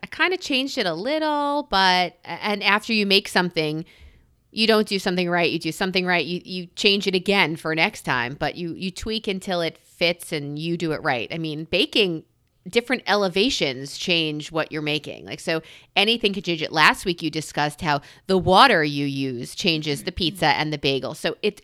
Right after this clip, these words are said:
every element that you're using changes constantly. So you are definitely trying to tweak it as you go. But I, I showed him a very simple recipe, and he, we took out all the ingredients,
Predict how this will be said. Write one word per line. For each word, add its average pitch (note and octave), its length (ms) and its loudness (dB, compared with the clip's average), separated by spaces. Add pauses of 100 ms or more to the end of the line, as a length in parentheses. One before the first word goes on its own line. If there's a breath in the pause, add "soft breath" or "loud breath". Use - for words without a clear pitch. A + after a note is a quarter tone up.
every A#3+ 380 2
element F3+ 440 0
that D#3+ 120 -2
you're E3+ 120 -4
using E3+ 600 -2 (500 soft breath)
changes F3 880 2 (340)
constantly. E3 600 4
So - 140 -2
you D#3+ 240 2
are D3 240 2 (160)
definitely G#3 360 4
trying E3 520 2
to D3+ 380 -6
tweak F3+ 360 -4
it E3 100 0
as D#3 160 -2
you D#3 100 -4
go. C#3 360 -2 (840)
But E3 200 0
I, D3+ 260 0 (1120 soft breath)
I F#3+ 80 -6
showed G3 340 4
him G3 200 0
a F3+ 80 0
very E3 400 4
simple G3+ 460 0
recipe, D#3+ 760 0
and D3 360 -4
he, D#3+ 160 -8
we D3+ 160 -4
took E3+ 260 -6
out F3 120 4
all F3 140 4
the G3+ 140 0
ingredients, D#3+ 720 0